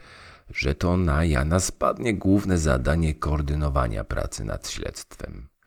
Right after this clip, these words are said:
Nikt oczywiście jeszcze tego nie powiedział. Po wyjściu ze spotkania Jan udał się bezpośrednio do domu, aby przestudiować uzyskane materiały. Tak czyniono zwykle, gdy sprawa była pilna.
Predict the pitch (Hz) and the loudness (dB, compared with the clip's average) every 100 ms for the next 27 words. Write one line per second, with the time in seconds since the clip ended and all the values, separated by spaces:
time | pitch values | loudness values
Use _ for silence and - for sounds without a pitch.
0 | _ _ _ _ _ _ _ _ - 58 | _ _ _ _ _ _ _ _ -6 -4
1 | - - - 101 90 78 65 62 - 82 | -6 -4 2 4 4 2 0 0 0 0
2 | 76 - 87 78 69 76 85 131 180 156 | 0 2 0 2 0 0 0 -2 0 0
3 | - - - - - _ _ - - - | 0 -2 -6 -12 -20 _ _ -20 -20 -20
4 | - - - - - 202 - 131 87 - | -20 -20 -18 -6 0 2 2 0 0 -2
5 | - - 65 58 65 73 - - - - | -4 -4 -2 -2 0 -2 -2 -8 -20 -6
6 | - 110 156 170 - 101 151 - - - | 0 2 2 -2 -4 -2 0 2 0 -2
7 | 98 - - - - 71 76 71 67 - | -2 -2 -2 -4 -2 -2 0 -2 -2 -4
8 | - 50 - - - 60 67 87 95 - | -8 -8 -10 -8 -4 -2 0 0 0 -4
9 | - - - 90 - 87 80 85 82 - | -20 -18 -4 -4 -2 0 2 2 0 -2
10 | 73 65 57 58 62 52 50 - 50 - | -4 -4 -2 -4 -4 -4 -4 -4 -4 -6
11 | 50 50 50 - _ _ _ _ _ _ | -8 -10 -12 -16 _ _ _ _ _ _
12 | - 58 - - 76 65 69 87 123 - | -4 -2 -4 -4 -2 0 0 2 0 0
13 | 50 - - - - 58 53 58 - - | -4 -6 -10 -20 -8 -4 -2 -2 -2 0
14 | 73 73 62 67 65 65 - - 50 - | 2 2 0 0 0 -2 -6 -8 -8 -8
15 | 50 | -10